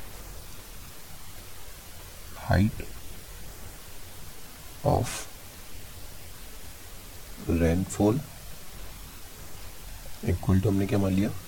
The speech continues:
एक्स मीटर मान लिया। तो ये जो रूफ है हमारे पास, वो किस शेप में है? एक क्यूबॉइड की शेप में है।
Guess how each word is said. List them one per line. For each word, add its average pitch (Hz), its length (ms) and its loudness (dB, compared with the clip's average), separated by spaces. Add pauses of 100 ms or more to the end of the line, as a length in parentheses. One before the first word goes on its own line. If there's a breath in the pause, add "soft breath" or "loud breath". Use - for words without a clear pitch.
(100)
एक्स - 280 2 (160)
मीटर 90 180 8
मान 135 180 4
लिया। - 200 -4 (1200)
तो 90 60 12
ये 92 60 12
जो 98 140 12
रूफ 110 280 12
है 131 60 12
हमारे 107 220 12
पास, 117 240 12
वो 113 100 12
किस 117 180 0
शेप - 280 8
में 110 80 8
है? 123 140 4 (520)
एक 95 180 12
क्यूबॉइड 101 340 12
की - 80 10
शेप - 280 6
में 110 80 8
है। 127 80 4